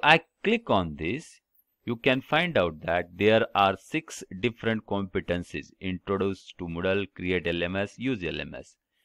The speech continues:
video, create video, and use that video. So how to do this? Let's see. So to create a new competency framework,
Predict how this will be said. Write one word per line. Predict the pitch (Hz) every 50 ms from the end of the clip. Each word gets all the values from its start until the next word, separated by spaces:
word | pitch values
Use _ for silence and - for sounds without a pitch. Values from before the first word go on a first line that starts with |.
| _ _ _ _
video, | - 82 87 87 98 104 113 127 131 - _ _
create | - 120 127 139 147 139 123 -
video, | 98 87 90 87 95 113 - - -
and | - 82 85 80 78
use | 73 80 104 123 117 101
that | 95 95 87 82 76 -
video. | 76 78 76 76 - - - 98 _ _ _ _ _ _ _ _ _ _ _ _ _ _ _ _ _ _ _
So | - - 185 190 180 - -
how | - - 143 185 214 233 233 - -
to | 160 143
do | 127 123 156 180 180
this? | 156 127 139 139 143 151 - - - _ _ _ _
Let's | - 92 110 135 139 - -
see. | - - 80 - - _ _ _ _ _ _ _ _ _ _ _ _ _ _ _ _ _ _ _ _ _ _ _ _ _ _ _ _ _ _ _ _ _ _ _ _
So | _ - 160 160 160 170 170 160 - - _ _ -
to | 143 151 156 143 - _
create | - 139 143 160 170 190 196 185 165 - -
a | 104 110
new | 110 117 143 160 165 165 -
competency | - 131 123 117 - 127 113 120 113 110 - - 104 90 -
framework, | - 85 80 80 80 90 120 147 180